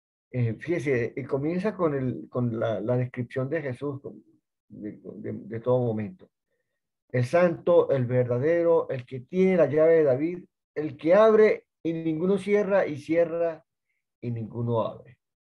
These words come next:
Ese es Jesús, el santo. Esa palabra santo, eh, es una manera de, de, de afirmar su deidad.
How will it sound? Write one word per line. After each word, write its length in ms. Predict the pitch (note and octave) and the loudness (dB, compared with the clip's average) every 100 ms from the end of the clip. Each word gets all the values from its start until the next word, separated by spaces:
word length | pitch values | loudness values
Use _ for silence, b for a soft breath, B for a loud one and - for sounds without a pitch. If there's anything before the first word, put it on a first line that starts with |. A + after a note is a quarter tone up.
| _ _ _ _ _ _ _ | _ _ _ _ _ _ _
Ese 400 | - A2 - B2 | -14 -12 -4 -2
es 80 | B2+ | -2
Jesús, 340 | A#2+ B2 - _ _ _ _ _ _ _ _ _ _ _ _ | -4 -8 -14 _ _ _ _ _ _ _ _ _ _ _ _
el 160 | - A2 | -10 -10
santo. 540 | - A#2+ A2 G#2 - _ _ _ _ _ _ _ _ _ _ b b b _ | -6 -6 -6 -12 -14 _ _ _ _ _ _ _ _ _ _ b b b _
Esa 200 | D#3 G3+ | -4 0
palabra 360 | G3 F3 F#3+ G#3+ | 4 6 6 4
santo, 640 | A3 G#3 D3 D3 C3 - _ _ G2 | 2 0 0 -2 -2 -4 _ _ -8
eh, 220 | B2+ C#3 | -6 -4
es 160 | - C#3+ | -4 -4
una 180 | E3+ F3+ | -4 -2
manera 300 | D3 D3 F3 | 2 4 6
de, 260 | E3+ B2+ | 6 4
de, 320 | A2 C3 B2+ A2+ | 0 -4 -4 -4
de 140 | B2+ | -4
afirmar 520 | C3 B2+ B2 B2+ C3+ C3 | -4 -4 -4 -2 -4 -6
su 360 | - D#3 C3+ | -6 -4 -4
deidad. 600 | B2 A#2+ A2 A#2+ G#2 - | -2 -2 0 0 0 -6